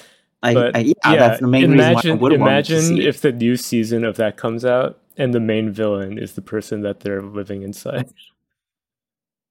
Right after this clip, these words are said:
Speaker 2: It would be so bad.
Speaker 1: No, wait, actually, um, so, well, see, that's the thing. There is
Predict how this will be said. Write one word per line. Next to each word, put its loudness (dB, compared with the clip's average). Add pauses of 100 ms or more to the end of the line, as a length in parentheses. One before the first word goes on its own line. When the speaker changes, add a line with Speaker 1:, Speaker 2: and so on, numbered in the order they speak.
(600)
Speaker 2:
It -12
would -8
be -6
so -6
bad. -6 (560)
Speaker 1:
No, 6
wait, 4
actually, 2
um, 4 (360)
so, -4 (580)
well, 6 (600)
see, 6
that's 6
the 0
thing. 2
There 2
is 4